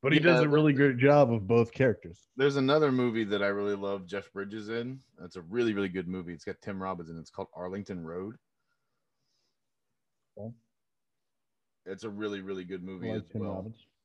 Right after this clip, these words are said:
Speaker 2: And then there's a movie called, um, Blown Away with, um, uh, Tommy Lee Jones and Jeff Bridges. Uh, it's like a firefighter movie. That's another good one.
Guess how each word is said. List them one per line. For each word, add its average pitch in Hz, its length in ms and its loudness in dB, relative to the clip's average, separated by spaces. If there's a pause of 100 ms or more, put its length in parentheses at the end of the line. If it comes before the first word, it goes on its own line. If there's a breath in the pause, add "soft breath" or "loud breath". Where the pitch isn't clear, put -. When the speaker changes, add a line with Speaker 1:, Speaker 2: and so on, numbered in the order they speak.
(320)
Speaker 2:
And 98 220 -10
then 101 180 -6
there's 95 220 -8
a 95 40 -10
movie 98 340 -8
called, 95 480 -6
um, 87 440 -6 (680 soft breath)
Blown 110 260 -4
Away 110 500 -2 (160)
with, 90 280 -12
um, 85 400 -4 (1120 soft breath)
uh, 76 220 -10
Tommy 110 260 -2
Lee 104 120 -4
Jones 104 720 -4 (180)
and 107 100 -12
Jeff 110 220 -8
Bridges. 117 580 -8 (260)
Uh, 82 200 -14
it's - 120 -20
like 76 100 -14
a - 40 -16
firefighter 98 560 -4
movie. 107 380 -4 (1800)
That's 90 220 -4
another 101 280 -2
good 98 200 -4
one. 101 320 -6